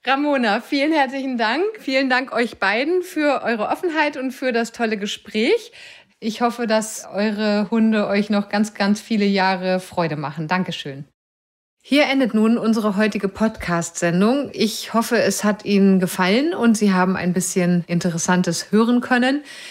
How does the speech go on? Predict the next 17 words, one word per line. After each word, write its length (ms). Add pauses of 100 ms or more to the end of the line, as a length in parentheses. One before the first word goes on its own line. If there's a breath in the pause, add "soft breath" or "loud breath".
(180 loud breath)
Ich 180
bedanke 360
mich 240
für 100
Ihre 300
Aufmerksamkeit 720
und 160
hoffe, 260
wir 140
hören 240
uns 240
bei 280
einer 360
unserer 280
nächsten 540
Podcasts 680
wieder. 400